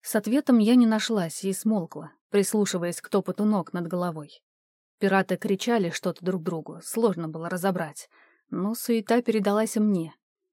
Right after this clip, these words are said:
Я чувствовала, что этот этап скоро закончится. Вся эта грязь, в которой я провела столько бесконечных дней и ночей,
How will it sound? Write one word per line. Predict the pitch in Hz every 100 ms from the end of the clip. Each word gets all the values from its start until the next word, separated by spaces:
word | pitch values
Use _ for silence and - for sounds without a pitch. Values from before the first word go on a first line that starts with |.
| _ -
Я | 202 190
чувствовала, | - 240 - 175 165 170
что | - 180
этот | 170 233 196 185
этап | 185 208 202
скоро | - - 202 196
закончится. | 175 170 247 233 - - - - _ _ _
Вся | - 214
эта | 214 202
грязь, | 185 196 226 208
в | -
которой | 180 170 202 190
я | 185
провела | 180 185 185 208 196
столько | - 208 202
бесконечных | 196 196 208 208 233 - 190 190
дней | 180 202 226 175
и |
ночей, | 170 175 - 240 233 165